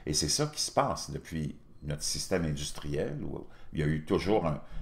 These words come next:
des systèmes d'échange ou de monnaie, t'en as besoin entre les sociétés, entre les civilisations. Mais avec l'avènement de la puissance des États-Unis, mais surtout avec la Première et surtout la Deuxième Guerre mondiale, on a établi, par exemple, hein, euh, un système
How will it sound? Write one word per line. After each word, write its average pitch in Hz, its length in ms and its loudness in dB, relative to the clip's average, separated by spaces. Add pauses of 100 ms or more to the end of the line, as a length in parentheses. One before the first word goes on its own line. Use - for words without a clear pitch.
(140)
des 78 220 2
systèmes 87 400 6
d'échange 92 520 2
ou 78 60 0
de 76 140 4
monnaie, 76 320 2
t'en 82 160 2
as 73 60 2
besoin 73 440 -2
entre 73 160 -4
les 73 80 -2
sociétés, 87 640 -6 (240)
entre 76 220 -4
les 73 100 2
civilisations. 65 800 -4 (680)
Mais 92 100 10
avec 98 260 12
l'avènement 110 640 12 (480)
de 87 120 10
la 85 120 12
puissance 92 680 6
des 80 200 4
États-Unis, 80 400 2
mais 85 80 4
surtout 104 600 6 (240)
avec 82 340 8
la 85 100 10
Première 92 420 8
et 78 80 6
surtout 220 460 6
la 143 100 12
Deuxième 85 340 6
Guerre 82 180 10
mondiale, 80 360 6
on 98 120 6
a 85 60 6
établi, 80 440 4
par 73 180 2
exemple, 78 460 -2
hein, 90 160 -2 (600)
euh, 73 160 -6 (640)
un 78 100 0
système - 500 2